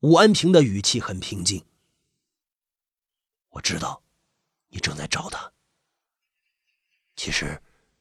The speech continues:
其实我也在找他。”刘光平越说越兴奋，原因不明。“我不找他。”武安平打断了他。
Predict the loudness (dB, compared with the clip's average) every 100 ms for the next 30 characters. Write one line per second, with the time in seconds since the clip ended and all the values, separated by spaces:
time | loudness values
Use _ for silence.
0 | _ _ _ _ _ _ _ _ -8 -4
1 | -4 -6 -14 -20 -4 -2 -2 -4 -6 -6
2 | -8 -12 -14 _ _ _ _ _ _ _
3 | -20 0 8 10 10 8 6 4 6 8
4 | 8 6 6 6 6 4 4 2 -2 -16
5 | -8 -4 -2 -2 -2 -4 -4 -6 -10 _
6 | _ _ _ _ _ _ _ _ _ _
7 | _ _ _ -8 -4 -2 -4 -6 -14 -16
8 | _ _ _ _ _ _ _ _ -2 0
9 | 2 4 2 2 0 0 0 -2 2 2
10 | 2 -2 -10